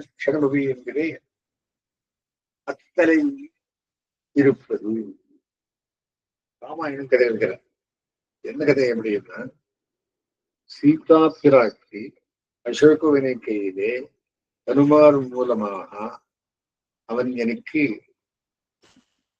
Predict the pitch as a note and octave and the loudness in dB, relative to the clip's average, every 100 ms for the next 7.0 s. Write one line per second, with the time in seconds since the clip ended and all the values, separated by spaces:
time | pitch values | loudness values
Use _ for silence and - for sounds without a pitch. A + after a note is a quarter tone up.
0 | _ _ _ _ _ _ _ _ _ _ | _ _ _ _ _ _ _ _ _ _
1 | - D3 D#3+ - - E3 - D#3 D#3+ D3+ | 2 6 6 2 0 0 2 2 2 4
2 | D#3 C#3+ D3 E3+ D3 C3 B2+ A2 - A#2 | 4 4 4 -4 -4 -2 -4 -4 -4 2
3 | A#2+ D3 - B2+ C3 A2+ G#2+ A#2 _ A#2+ | 2 2 -2 6 6 6 -2 -2 _ 0
4 | D#3+ C#3 B2 B2+ B2+ A2+ A2+ A#2+ D3+ A#2 | 4 4 4 2 2 0 -4 -6 -8 -8
5 | A#2 G2+ B2 D#3 C#3+ C#3 C3+ C3 A2 C#3+ | -2 4 6 6 4 2 0 0 4 4
6 | C3 C3 B2 A#2 A#2 G#2+ B2 A#2+ C#3 | 6 2 0 -4 -6 -2 0 0 -6